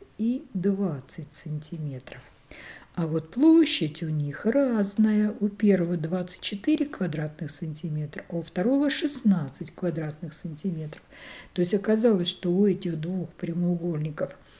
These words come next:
одинаковые периметры, но разные площади. А вот теперь мы отвечаем на вопросы задания. Если известен периметр прямоугольника, то можно ли однозначно установить его площадь? Но оказывается, нет.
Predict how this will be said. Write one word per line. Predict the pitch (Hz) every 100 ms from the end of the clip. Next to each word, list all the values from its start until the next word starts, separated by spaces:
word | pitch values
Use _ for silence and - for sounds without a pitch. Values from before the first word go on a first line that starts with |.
| - -
одинаковые | - 180 208 190 160 - 151
периметры, | 151 175 269 311 302 285 294 294
но | 190 202 196
разные | 160 147 143 151 196 247 285 294 -
площади. | - 202 170 131 - 165 135 135 - _ _ - - - -
А | - 170
вот | 277 -
теперь | - 262
мы | 240
отвечаем | - 180 175 226 233
на | 190
вопросы | 170 - 175 170
задания. | 165 175 202 156 135 123 - _ - - - -
Если | 185 294 - 233
известен | 185 185 247 - 175
периметр | 180 170 226 247 202
прямоугольника, | - 208 226 226 170 156 151 151 165
то | -
можно | 254 330 302 214
ли | 185
однозначно | 190 175 185 180 214 302 302 - 208
установить | 190 - 170 165 202 233
его | 170 185
площадь? | 185 190 156 - 185 - _ _ _ _ _ -
Но | 160
оказывается, | 151 190 208 240 233 -
нет. | 262 285 311 302